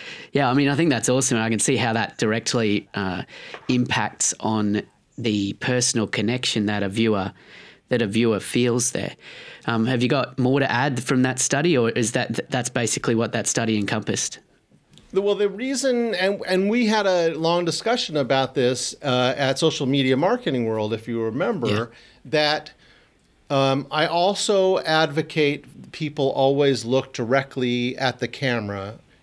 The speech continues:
Speaker 2: in a business video, because we're used to that sort of documentary style where there's a producer off screen,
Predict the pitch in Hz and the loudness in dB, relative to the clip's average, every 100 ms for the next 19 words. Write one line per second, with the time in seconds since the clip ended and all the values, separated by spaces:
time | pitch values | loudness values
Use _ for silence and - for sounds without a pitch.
0 | - 135 135 104 127 113 120 117 120 147 | -4 0 0 0 -2 0 -2 -2 -2 -2
1 | 110 101 104 - - - 127 156 139 131 | 0 -2 -4 -14 -20 -12 0 2 2 2
2 | 147 143 247 127 - - 139 131 131 156 | -2 0 0 0 0 0 0 2 0 -2
3 | 175 - _ _ _ _ _ _ _ - | -6 -18 _ _ _ _ _ _ _ -4
4 | 143 147 - 165 139 135 131 113 - 156 | 0 0 2 2 4 2 2 -2 0 2
5 | 147 151 180 180 160 - 156 147 139 131 | 2 2 2 0 -2 2 4 4 4 4
6 | 127 120 110 123 147 170 - 151 139 95 | 2 0 -4 -4 -2 -2 0 2 2 4
7 | 131 123 - - 196 185 175 170 | 4 2 0 0 2 4 2 0